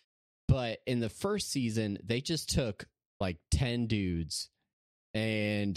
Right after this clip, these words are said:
they weren't survivalists. Some of them were, like, first responders, like, they had a police officer, some people that were, like, really good, like, or, or, or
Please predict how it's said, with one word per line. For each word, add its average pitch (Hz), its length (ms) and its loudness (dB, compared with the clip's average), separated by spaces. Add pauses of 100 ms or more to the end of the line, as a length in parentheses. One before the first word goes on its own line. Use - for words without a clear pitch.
(120)
they 117 160 2
weren't 120 280 0
survivalists. 143 1000 0
Some 120 260 0
of 113 60 0
them 113 160 0
were, 110 120 2
like, 95 400 -2 (360)
first 139 260 -2
responders, 127 800 0
like, 104 120 -4
they 98 140 0
had 101 120 0
a 90 40 -2
police 135 360 0
officer, 117 720 -2 (320)
some 156 260 0
people 151 340 2
that 135 120 0
were, 135 100 0
like, 139 200 0
really 127 260 2
good, 120 480 2
like, 104 240 0
or, 98 160 2
or, 95 400 0
or 95 180 0